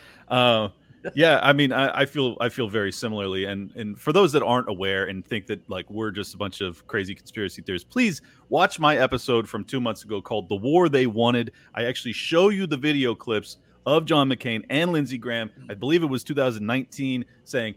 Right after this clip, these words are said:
"Next year is the year of offense." And they're talking to the Ukrainians years prior to Vladimir Putin ever invading. So it, this is, this has been their plan for a very long time. And if you just, just watch it,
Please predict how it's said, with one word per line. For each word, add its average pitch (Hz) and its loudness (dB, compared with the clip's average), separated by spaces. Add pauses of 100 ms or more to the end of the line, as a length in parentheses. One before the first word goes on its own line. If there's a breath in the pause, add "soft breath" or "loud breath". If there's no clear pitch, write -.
(120)
"Next 156 -4
year 160 0
is 113 -4
the 107 -10
year 160 0
of - -4 (100)
offense." 156 4
And 113 -8
they're 147 -2
talking 165 -2
to - -16
the 123 -10
Ukrainians 151 -4 (320 soft breath)
years 277 4
prior 220 4
to 165 -4
Vladimir 139 2
Putin 147 -2
ever 123 0
invading. 110 0 (220 soft breath)
So 113 0 (280 soft breath)
it, 151 -4
this 175 0
is, 139 -4
this 160 -2
has 143 -4 (200)
been 202 2
their 175 2
plan 147 -4
for 117 -2
a 104 -2
very 151 0
long 123 -2
time. 107 -6
And 101 -10 (120)
if 98 -14
you 110 -12 (180)
just, - -6 (140)
just - -4
watch 113 -4
it, - -20